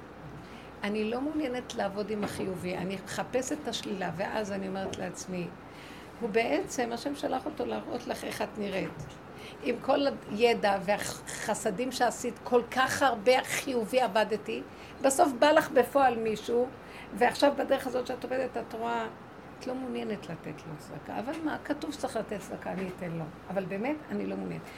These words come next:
עכשיו, אדם כזה ילך ויחשוב שהוא בעל צדקה, הוא בעל חסד? לא. הוא יורד מתחושת היש החיובי. אני לא,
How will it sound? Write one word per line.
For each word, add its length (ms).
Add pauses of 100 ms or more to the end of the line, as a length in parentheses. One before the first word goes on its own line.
(100)
עכשיו, 200
אדם 240
כזה 180
ילך 240
ויחשוב 300
שהוא 220
בעל 180
צדקה, 440
הוא 100
בעל 220
חסד? 460 (520)
לא. 120 (300)
הוא 80
יורד 440
מתחושת 580
היש 400
החיובי. 600 (280)
אני 160
לא, 240